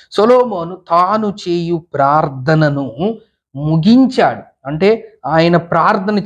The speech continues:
చేశాడు. ఆయన ఏ విధంగా ప్రార్థన చేశాడు, దేనికోసం ప్రార్థన చేశాడు,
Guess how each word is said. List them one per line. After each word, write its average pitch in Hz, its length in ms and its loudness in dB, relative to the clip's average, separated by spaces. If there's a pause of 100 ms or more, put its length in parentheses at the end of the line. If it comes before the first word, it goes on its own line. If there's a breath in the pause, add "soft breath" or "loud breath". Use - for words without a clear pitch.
చేశాడు. 147 380 -4 (240)
ఆయన 175 200 2
ఏ 170 240 4
విధంగా 190 400 0
ప్రార్థన 170 500 -2 (120)
చేశాడు, 165 460 -4 (240)
దేనికోసం 170 600 0
ప్రార్థన 160 460 -2 (100)
చేశాడు, 160 560 0